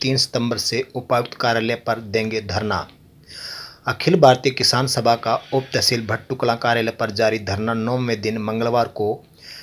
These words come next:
नायब तहसीलदार बलराम जाखड़ को ज्ञापन सौंपते हुए संपन्न हुआ। वहीं किसान सभा ने फैसला लिया कि तीन सितंबर से धरना जिला उपायुक्त कार्यालय पर जारी किया जाएगा। मंगलवार को धरने की अध्यक्षता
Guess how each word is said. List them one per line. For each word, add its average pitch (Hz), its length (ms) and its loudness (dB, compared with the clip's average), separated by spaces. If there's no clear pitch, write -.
नायब 123 280 4
तहसीलदार 120 480 4
बलराम 123 480 0
जाखड़ 127 340 2
को 117 260 -2
ज्ञापन 120 300 2
सौंपते 120 400 -4
हुए 110 160 0
संपन्न 113 540 -4
हुआ। 95 380 -2
वहीं 123 180 8
किसान 120 360 0
सभा 113 320 2
ने 113 160 -4
फैसला 123 420 -2
लिया 113 260 0
कि 127 180 -6
तीन 123 260 -2
सितंबर 113 400 0
से 113 420 -2
धरना 110 420 -2
जिला 135 400 6
उपायुक्त 123 380 0
कार्यालय 117 300 2
पर 117 300 -4
जारी 113 320 4
किया 113 280 0
जाएगा। 101 520 2
मंगलवार 131 440 6
को 123 160 -4
धरने 113 320 -2
की 123 140 -2
अध्यक्षता 110 540 0